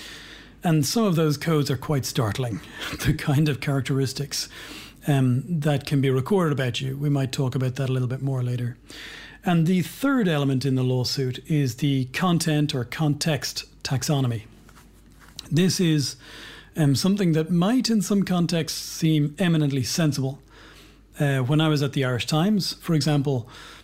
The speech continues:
I can well imagine that it would make sense for the Irish Times to categorize an article about golf as being about golf. That makes sense for our own database. The problem is that those categories, which could include things like cancer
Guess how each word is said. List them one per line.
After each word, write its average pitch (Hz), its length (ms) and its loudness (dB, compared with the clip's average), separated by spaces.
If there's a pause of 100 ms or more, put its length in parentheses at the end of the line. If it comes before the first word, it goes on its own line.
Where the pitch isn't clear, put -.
(140)
I 160 140 2
can 143 180 2
well 165 220 2
imagine 131 540 0
that 147 180 2
it 143 40 2
would 135 120 2
make 139 180 2
sense 151 360 0
for 165 160 -2
the 143 160 2
Irish 139 240 0
Times 147 400 2
to 151 160 0
categorize 151 760 0
an 139 80 2
article 139 400 0
about 120 300 -2
golf 175 480 -2
as 160 140 2
being 156 200 0
about 135 220 -2
golf. 104 460 -8 (100)
That 147 160 -4
makes 156 220 0
sense 175 400 0 (320)
for 165 520 0
our 165 160 4
own 147 220 4
database. 135 580 0 (680)
The 190 100 2
problem 190 380 4
is 143 400 0 (280)
that 156 200 2
those 175 200 2
categories, 151 760 0 (220)
which 151 220 2
could 160 140 2
include 147 380 2
things 143 260 2
like 131 460 -2 (160)
cancer 151 560 0